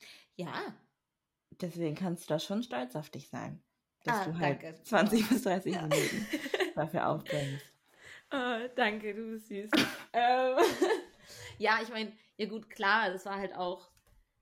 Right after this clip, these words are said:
Speaker 1: so, wie gesagt, halt so mit dem Lockdown, da war halt, da kamen auch so viele Kochvideos natürlich raus und at home cooking war hier ganz groß und keine Ahnung, meine ganze Instagram For You Page war gefühlt einfach nur voller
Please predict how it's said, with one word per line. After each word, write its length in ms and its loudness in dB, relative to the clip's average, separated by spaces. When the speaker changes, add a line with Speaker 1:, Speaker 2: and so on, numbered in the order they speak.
Speaker 1:
so, 580 -4
wie 160 -6
gesagt, 300 0
halt 120 -4
so 60 -4
mit 160 -4
dem 120 -8
Lockdown, 800 -6
da 120 0
war 160 4
halt, 240 -2
da 80 -8
kamen 300 -6
auch 80 -2
so 160 -6
viele 260 -4
Kochvideos 560 -6
natürlich 480 -10
raus 460 -2
und 200 -14
at 240 -2
home 440 0
cooking 540 -2
war 80 0
hier 640 -2
ganz 360 -4
groß 500 -2
und 300 -8
keine 200 -4
Ahnung, 120 -4
meine 160 -2
ganze 680 -2
Instagram 540 -6
For 160 -6
You 280 -6
Page 420 -2
war 100 -6
gefühlt 320 -14
einfach 160 -6
nur 120 -6
voller 580 -2